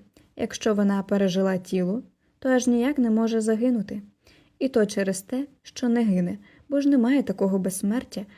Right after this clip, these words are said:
яке б ущерблював якийсь виняток.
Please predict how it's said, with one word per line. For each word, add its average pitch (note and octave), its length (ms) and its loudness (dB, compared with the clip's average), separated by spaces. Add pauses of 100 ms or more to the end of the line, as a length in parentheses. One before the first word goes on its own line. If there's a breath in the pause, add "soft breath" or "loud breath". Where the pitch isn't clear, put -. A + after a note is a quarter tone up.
(220 soft breath)
яке B3+ 280 0
б C4 80 -12 (240 soft breath)
ущерблював A3+ 720 -4
якийсь G3+ 440 -2
виняток. F#3 540 -4